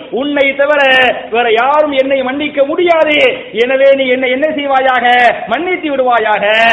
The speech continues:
என்ற இந்த துவா இருக்கா இல்லையா? இத கலீஃபாவாக இருந்த அலி பின் அபி தாலிப் ரலியல்லாஹு அன்ஹு வாகனத்தில ஏறிவிட்டு இந்த துவா ஓதுறாங்க.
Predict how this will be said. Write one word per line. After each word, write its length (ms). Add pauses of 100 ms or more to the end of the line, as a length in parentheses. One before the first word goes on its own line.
(320)
என்ற 380
இந்த 220
துவா 260
இருக்கா 240
இல்லையா? 400 (260)
இத 480 (680)
கலீஃபாவாக 760
இருந்த 260
அலி 320
பின் 180
அபி 280
தாலிப் 300
ரலியல்லாஹு 680
அன்ஹு 440 (300)
வாகனத்தில 800
ஏறிவிட்டு 880 (200)
இந்த 240
துவா 280
ஓதுறாங்க. 560